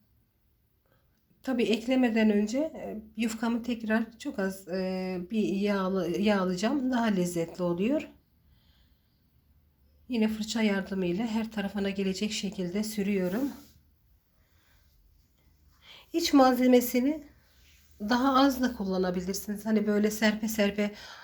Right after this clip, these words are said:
açıklı, e, yer kalacak şekilde, e, yapabilirsiniz. Em, ama ben, e, çocuklarım biraz daha fazla tüketsin diye şöyle bolca a-, attır-, attım.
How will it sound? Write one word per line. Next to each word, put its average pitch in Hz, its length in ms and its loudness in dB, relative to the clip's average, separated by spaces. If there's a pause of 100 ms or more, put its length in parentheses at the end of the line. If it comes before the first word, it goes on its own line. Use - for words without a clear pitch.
(180)
açıklı, 214 840 -2
e, 185 100 -4 (500)
yer 214 320 2
kalacak 214 440 2
şekilde, 214 680 0 (1120)
e, 190 540 -4 (540)
yapabilirsiniz. 214 1300 0 (160)
Em, 190 260 -2 (120)
ama 220 220 -2
ben, 233 260 0
e, 185 340 -4
çocuklarım 220 840 0
biraz 208 340 -2
daha 220 220 2
fazla 214 360 0
tüketsin 196 580 -4
diye 247 300 0
şöyle 202 460 -2 (640)
bolca 220 640 4
a-, 214 240 -4
attır-, 190 520 -8
attım. 233 540 -6